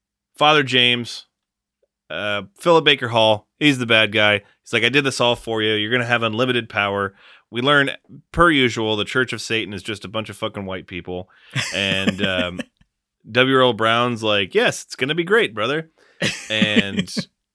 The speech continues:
Speaker 2: <laughs>
Speaker 1: Ben Chaplin goes crazy. He eventually shoots, uh,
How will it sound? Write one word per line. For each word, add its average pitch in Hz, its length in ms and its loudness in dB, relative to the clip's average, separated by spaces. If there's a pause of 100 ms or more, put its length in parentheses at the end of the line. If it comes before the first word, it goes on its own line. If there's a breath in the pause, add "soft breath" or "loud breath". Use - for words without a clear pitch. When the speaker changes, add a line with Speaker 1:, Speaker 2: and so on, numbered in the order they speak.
Speaker 2:
<laughs> - 440 -20
Speaker 1:
Ben 131 280 2
Chaplin 120 680 0
goes 110 280 0
crazy. 107 600 0
He 104 140 -2
eventually 98 720 -2
shoots, - 540 -6 (360 soft breath)
uh, 98 560 -2